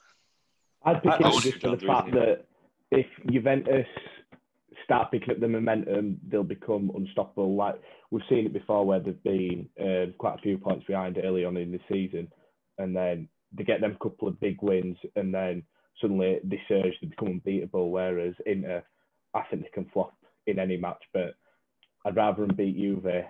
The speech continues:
Speaker 1: and keep Juve far away, and then Inter are gonna lose again. Do you know what?
Speaker 3: Yeah.
Speaker 1: It's just what, it's one of them for me where I'd rather Inter beat Juve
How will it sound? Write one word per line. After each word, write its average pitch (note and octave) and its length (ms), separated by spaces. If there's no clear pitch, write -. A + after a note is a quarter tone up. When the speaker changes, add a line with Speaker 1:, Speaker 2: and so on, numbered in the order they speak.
Speaker 1:
and G2 140
keep G2 160
Juve F2+ 420
far F#2 240
away, F2 280
and E2+ 120
then E2+ 260
Inter G#2+ 240
are G#2 40
gonna F2+ 180
lose E2+ 220
again. E2+ 260
Do - 80
you A2 60
know G#2 60
what? E2+ 180
Speaker 3:
Yeah. A2+ 140
Speaker 1:
It's G#2+ 180
just - 160
what, - 160
it's A#2+ 220
one C#3 120
of A#2 60
them A2+ 220
for A2 80
me G2 80
where F#2+ 200
I'd F#2 160
rather G2 420
Inter G2+ 240
beat F#2 240
Juve F#2 400